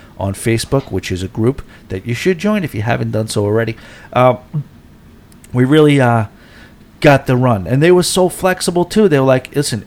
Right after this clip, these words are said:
we can run you a tour. We can give you a tour and run you all over Cuba and give you the spots that you'd wanna see, we think you wanna see. But if you did research and you wanna go certain places and you wanna devise your own tour, you could do that as well."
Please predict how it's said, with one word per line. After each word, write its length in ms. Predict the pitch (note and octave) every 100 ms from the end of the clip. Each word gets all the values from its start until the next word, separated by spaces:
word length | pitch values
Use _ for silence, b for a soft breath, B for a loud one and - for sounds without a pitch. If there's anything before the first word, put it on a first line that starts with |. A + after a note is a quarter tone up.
| C3+
we 140 | D#3+
can 240 | - E3+ D3
run 240 | D3+ D3
you 140 | C3
a 40 | A2+
tour. 380 | - C3+ E2+ A2+
We 120 | A#2
can 160 | A#2+ A2+
give 280 | C#3 D3+
you 160 | E3 E3+
a 40 |
tour 500 | E3 - C#3 B2+ B2+ - B B B
and 220 | C3 C#3
run 180 | C#3 C#3
you 100 | C3
all 280 | A#2+ C3 B2
over 220 | A#2+ A#2
Cuba 400 | - C3 B2 A#2
and 180 | A2+ A2+
give 180 | B2 A#2
you 60 |
the 100 | A2+
spots 380 | - - A2 -
that 120 | -
you'd 160 | G#2+ A2+
wanna 220 | A2 G#2
see, 240 | - A#2
we 180 | G2+ B2
think 280 | - A2 -
you 60 | G2+
wanna 200 | G2+ G2+
see. 220 | G2+ E2 B B B -
But 100 | B2+
if 140 | -
you 100 | D3+
did 220 | C#3+ C#3+
research 560 | C3 E3 F#3+ C3 B2+ -
and 140 | B2 C#3
you 80 |
wanna 240 | C#3+ C#3 B2+
go 380 | B2+ B2 B2 -
certain 360 | - C3+ - -
places 420 | C3 B2 A#2+ A2+
and 160 | A2+
you 80 | B2+
wanna 240 | B2 A2+ G#2+ - -
devise 360 | A#2 A#2+ A#2
your 140 | A2 C3+
own 140 | G#3
tour, 400 | - B2 A#2+ E3+ B B B -
you 140 | C3+
could 160 | C#3+ B2+
do 100 | C#3
that 200 | C#3 C3+
as 120 | B2+
well." 300 | G3+ D#3+